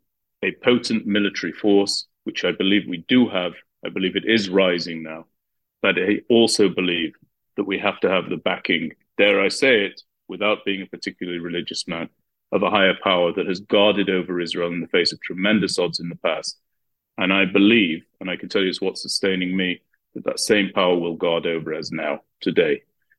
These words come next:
And with that combination, in time,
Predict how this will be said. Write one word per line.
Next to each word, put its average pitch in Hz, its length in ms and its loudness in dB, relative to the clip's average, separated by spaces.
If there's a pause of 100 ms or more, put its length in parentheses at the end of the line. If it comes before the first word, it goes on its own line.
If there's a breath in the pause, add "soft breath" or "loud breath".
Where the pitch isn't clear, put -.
(120)
And 87 160 -8
with 120 260 4
that 110 200 2
combination, 87 760 2 (840)
in 123 160 6
time, 98 500 0